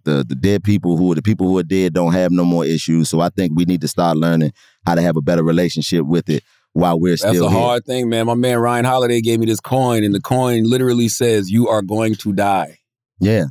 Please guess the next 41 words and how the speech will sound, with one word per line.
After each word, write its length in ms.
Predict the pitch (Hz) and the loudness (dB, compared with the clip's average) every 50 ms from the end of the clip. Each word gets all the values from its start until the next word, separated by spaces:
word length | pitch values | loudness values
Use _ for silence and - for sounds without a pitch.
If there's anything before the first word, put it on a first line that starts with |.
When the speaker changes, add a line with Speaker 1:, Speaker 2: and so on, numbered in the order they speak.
| - _ - | -6 _ -4
Speaker 2:
And 160 | 107 107 110 | -2 0 0
it's 120 | 113 - 127 | 0 0 0
like, 160 | 113 113 98 | 0 0 2
he's 180 | 113 120 107 | 2 0 2
like, 140 | 110 110 107 | 2 0 0
"Yo, 80 | 110 104 | 2 2
you 80 | 113 | 2
should 180 | 113 - 104 87 | 2 0 -2 -4
carry 400 | - 123 120 123 127 127 123 120 | -2 0 2 2 2 2 2 2
this 160 | 117 110 - | 0 0 -2
with 240 | - 110 107 104 - | -2 -2 -2 -2 0
you 140 | 110 104 101 | 0 0 2
and 140 | 98 101 104 | 2 2 2
look 200 | 117 131 - 131 | 0 0 0 0
at 200 | 117 113 104 101 | 0 0 0 0
it 120 | 98 - - | -2 -4 -6
because 380 | 101 104 - - 104 101 98 95 | -8 -6 -2 0 0 0 0 0
it 100 | 104 92 | -2 -2
helps 260 | 107 117 117 110 - | 0 0 -2 0 0
you 80 | 120 113 | 0 2
to 120 | 113 104 | 2 2
appreciate 640 | 101 90 - 131 123 120 110 113 120 135 117 113 110 | 0 -2 0 0 0 0 2 0 0 2 2 2 2
Speaker 1:
Yeah, 40 | 98 | 0
that's, 140 | 98 104 101 | 0 0 0
I 140 | 101 101 104 | 0 2 2
got 160 | 104 101 101 | 2 2 2
a 80 | 104 | 2
Speaker 2:
every 260 | 113 120 123 123 131 123 | 2 0 0 0 0 0
single 340 | - - 127 123 117 113 117 | 0 0 0 2 2 2 2
moment." 380 | 123 139 151 156 143 117 - _ - | 2 2 2 0 -2 -4 -6 _ 0
Speaker 1:
tattoo, 400 | 113 107 104 - - 131 123 107 | 0 0 0 0 0 0 0 2
Memento 500 | 92 90 90 98 107 110 104 - 117 113 | 2 2 2 2 2 0 0 0 0 0
Mori, 400 | 110 110 113 113 117 113 107 104 | 2 2 2 2 2 2 2 2
Amor 260 | 95 101 104 107 104 95 | 2 2 0 0 0 -2
Fati. 460 | - 117 117 104 92 - 78 73 73 | -2 -2 -2 -2 -2 -4 -4 -4 -4
It's 120 | 71 - 76 | -4 -4 -4
a, 100 | 76 76 - - | -4 -2 -2 -2
it's 160 | 80 73 - | -2 -4 -2
a 80 | 73 71 | -4 -4
Stoic, 500 | - - - - 113 110 107 101 90 - _ _ _ _ _ _ _ _ _ _ _ _ _ - | -4 -4 -4 -2 0 0 2 2 0 -4 _ _ _ _ _ _ _ _ _ _ _ _ _ -2
uh, 460 | 90 87 85 80 78 78 71 64 62 | 0 2 2 2 2 0 0 -2 -4